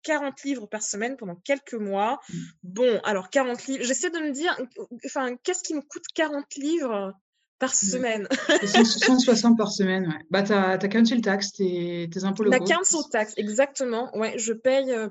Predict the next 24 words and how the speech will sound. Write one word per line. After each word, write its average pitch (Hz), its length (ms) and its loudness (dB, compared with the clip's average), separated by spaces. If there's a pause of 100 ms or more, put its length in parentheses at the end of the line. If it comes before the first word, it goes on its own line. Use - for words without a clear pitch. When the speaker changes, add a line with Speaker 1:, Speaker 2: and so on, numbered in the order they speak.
Speaker 1:
très 247 120 -4
Speaker 2:
Mm. 277 40 -2
Speaker 1:
précisément 269 480 -4
cent 320 220 0
cinquante-trois 277 520 -4
livres 269 160 -6
de 247 80 -8
council 233 440 -6
tax 247 460 -4
par 214 160 -2
mois. 214 400 -4 (460)
Donc, 233 220 -4
euh, 240 120 4
c'est, 226 420 -2
ça 226 200 -2
couvrirait 262 500 -2
ma 233 100 -2
council 220 380 -4
Speaker 2:
Bon, 180 80 -6
Speaker 1:
tax. 170 140 -4
Speaker 2:
ça, 165 120 -2
Speaker 1:
Ça 185 80 0
Speaker 2:
ouais. 185 100 -6
Speaker 1:
paierait 240 340 0